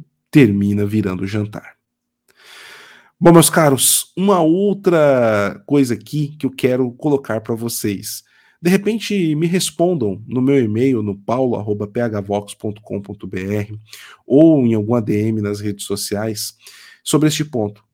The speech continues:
Estamos aqui pensando em mudar o nome do nosso quadro.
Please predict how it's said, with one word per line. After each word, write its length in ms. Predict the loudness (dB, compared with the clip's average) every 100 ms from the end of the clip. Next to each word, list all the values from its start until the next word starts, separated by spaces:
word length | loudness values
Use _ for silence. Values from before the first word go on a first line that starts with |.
| _ _ _ _
Estamos 300 | 0 2 2
aqui 180 | 0 -2
pensando 560 | -2 -2 0 0 2
em 80 | 0
mudar 640 | 2 0 0 0 0 -2 -14 _ -2
o 80 | 2
nome 300 | 2 2 0
do 80 |
nosso 320 | -2 -4 -6 -6
quadro. 480 | -4 -4 -4 -10